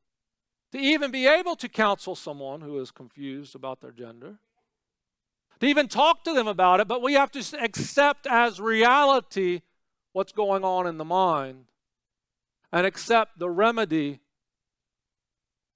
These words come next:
is to begin chemically and surgically changing the body in order to match the deception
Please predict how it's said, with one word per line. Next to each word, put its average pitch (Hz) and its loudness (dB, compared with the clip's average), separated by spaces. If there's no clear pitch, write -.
is 170 -2
to 175 -10
begin 170 -2
chemically 185 2
and 147 -6
surgically 165 -4
changing 151 -6
the 143 -10
body 147 2
in 151 -14
order 151 -8
to 143 -20
match 160 -6
the 135 -14
deception 131 -8